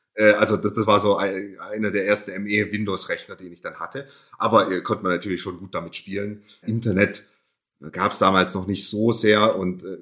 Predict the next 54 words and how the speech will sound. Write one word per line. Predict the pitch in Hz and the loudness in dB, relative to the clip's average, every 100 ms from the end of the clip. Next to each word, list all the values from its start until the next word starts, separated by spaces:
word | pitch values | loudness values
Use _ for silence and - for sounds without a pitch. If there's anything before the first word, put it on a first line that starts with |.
| 87 | -8
wie | |
gesagt, | 92 92 90 | -4 -2 -2
da | 92 | -2
waren | 85 90 | -2 -2
auch | 87 87 | -4 -10
meine | 90 82 | -10 -10
Eltern | 85 90 82 - | -10 -12 -16 -16
gegen | 90 87 | -8 -4
das | |
Internet. | 104 92 85 | -2 -2 -2
Also | 80 - | -2 -4
ich | |
hatte | 90 - | -6 -4
kein | 87 | -2
Internet | 85 95 87 85 | -2 -2 0 0
und | - 82 | -2 -14
hab | 87 - | -14 -12
dann | 78 | -12
eben | 80 80 78 _ _ | -12 -12 -14 _ _
die | 85 | -6
Singlespiele | 98 95 87 - 90 85 80 80 - _ _ | 0 2 2 0 0 4 4 2 -4 _ _
gespielt. | - - 82 76 | -10 -8 -6 -8
Äh, | 76 73 - | -8 -16 -16
keine | 90 76 | -16 -8
Ahnung, | 80 78 | -4 -6
von | 76 | -6
dem | 82 78 - _ _ _ _ _ _ | -8 -8 -10 _ _ _ _ _ _
Age | 90 98 | -4 -2
of | 87 | 0
Empires, | 90 92 87 85 87 85 - | -2 0 4 6 6 4 2
Empire | 71 92 - 82 78 | -2 -4 -2 -2 -2
Earth, | 82 85 87 85 - 62 | 0 2 2 0 -8 -8
äh, | 80 78 - | -6 -6 -8
sag | - 87 80 | -12 -12 -10
ich | |
mal, | 82 | -10
eher | 78 80 | -8 -6
aus | 73 | -6
der | 82 | -8
Strategierichtung. | - 87 - - - 80 - 87 82 80 _ _ _ | -8 -10 -14 -14 -10 -8 -4 -4 -4 -6 _ _ _
So, | - 90 | -6 0
das, | 95 92 | 0 2
das | 95 | 0
hab | 90 | 0
ich | 95 | 2
da | 87 82 | 0 0
eben | 92 87 | 0 0
auch, | 85 - - _ | -2 -4 -14 _
auch | - | -12
viel | - 92 90 | -8 -4 -2
und | 87 85 | -2 -4
intensiv | 82 90 76 90 85 - | -6 -8 -8 -6 -8 -8
gezockt, | 76 - 90 - | -6 -4 -4 -6
so. | 85 113 143 | -4 -4 -4